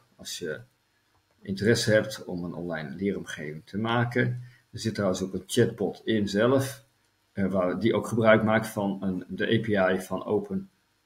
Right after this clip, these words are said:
A I. Ehm, nou, dan kun je dus, daar gaan we later een keer aandacht aan geven, klik ik weg. Nou, dus is dat nog wat reclame, dan krijgen we mijn podcast over A I. En dan krijg je beschikbare cursussen en die hebben in ieder geval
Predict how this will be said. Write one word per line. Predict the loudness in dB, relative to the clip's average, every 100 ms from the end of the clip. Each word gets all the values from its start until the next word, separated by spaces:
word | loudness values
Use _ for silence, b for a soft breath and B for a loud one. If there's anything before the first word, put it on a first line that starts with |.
| 2
A | 2 4 2
I. | 0 b b b b _
Ehm, | -2 2 4 2 0 -6 _ _ _ _ _
nou, | -2 0 0
dan | 0
kun | 0
je | 0
dus, | 0 -4
daar | -4
gaan | -2
we | 0
later | 2 2 2
een |
keer | 0 0
aandacht | 0 -2 -6
aan |
geven, | -4 -2 0 -2
klik | -4 -6 -6
ik | -4
weg. | -4 -4 -10 b b _ _ _ -2
Nou, | 0 0 -2
dus | -8 -8 -8
is | -8 -6
dat | -8 -6
nog | -8
wat | -6 -6
reclame, | -6 -2 0 2 2
dan | 0
krijgen | -2 -8 -8
we |
mijn | -10 -4
podcast | 2 2 4 6 8 6 2
over | 2 2 2 2
A | 4 2
I. | 0 -6 b b b
En | -2
dan | 0
krijg | 0 -2
je | -2
beschikbare | -2 0 2 0 -2
cursussen | 2 4 4 4 4
en |
die | 4
hebben | 6 4
in | 4
ieder | 2
geval | 2 0 -4